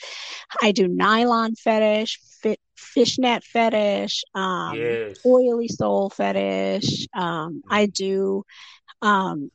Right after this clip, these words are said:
Speaker 1: you know, the
Speaker 2: Have you ever done
Speaker 1: crush-
Speaker 2: any dirty feet fetish? Have you done a dirty feet fetish yet?
Speaker 1: I will. Um, on a custom, yeah, I, I will do
Speaker 2: Yeah.
Speaker 1: it. I will do smelly feet. I will do, yeah,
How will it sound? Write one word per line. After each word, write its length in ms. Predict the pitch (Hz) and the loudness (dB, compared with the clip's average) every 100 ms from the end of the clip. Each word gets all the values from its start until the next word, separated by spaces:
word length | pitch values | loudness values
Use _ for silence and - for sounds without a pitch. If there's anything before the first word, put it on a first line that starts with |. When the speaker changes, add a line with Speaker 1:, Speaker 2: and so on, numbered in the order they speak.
| - | -2
Speaker 1:
you 200 | 208 196 | 0 2
know, 280 | 180 170 175 | 2 0 0
the 140 | 175 | 2
Speaker 2:
Have 160 | 156 180 | 4 4
you 80 | |
ever 140 | 190 175 | 4 4
done 140 | 180 | 4
Speaker 1:
crush- 120 | 170 | 6
Speaker 2:
any 160 | 165 160 | 4 0
dirty 340 | 123 175 175 | 2 4 4
feet 300 | 147 160 123 | 0 -4 -6
fetish? 480 | 131 131 92 80 - - | -2 -2 -2 -10 -18 -12
Have 80 | 123 | -8
you 80 | |
done 160 | 135 143 | -4 -4
a 40 | 120 | -2
dirty 240 | 143 127 | -4 -4
feet 240 | - 104 - | -10 -18 -14
fetish 320 | 95 87 - | -14 -14 -10
yet? 80 | - | 0
Speaker 1:
I 180 | 254 233 | 4 4
will. 540 | 214 220 190 156 156 _ | 4 2 0 -2 -6 _
Um, 440 | 214 208 202 202 - | -2 0 -2 -4 -4
on 200 | 226 226 | -2 -2
a 60 | 220 | -2
custom, 520 | 214 202 247 247 254 | -2 -2 0 0 2
yeah, 240 | 202 170 | 0 2
I, 140 | 190 196 196 - | 2 0 -2 -2
I 180 | 208 202 | 0 2
will 180 | 196 | 2
do 220 | 202 185 185 | 2 2 2
Speaker 2:
Yeah. 140 | 170 | 2
Speaker 1:
it. 40 | 180 | 0
I 80 | 190 | -2
will 140 | 190 | -2
do 200 | - 170 | -4 -6
smelly 440 | 190 - 277 269 262 | -2 2 4 4 2
feet. 440 | 240 233 226 220 - | 2 4 4 2 0
I 160 | 190 | 0
will 140 | 180 180 | 0 -2
do, 580 | - 170 170 170 175 196 - - _ - | -4 -4 -4 -2 -2 -4 -12 -20 _ 0
yeah, 340 | 220 175 180 | 2 2 -4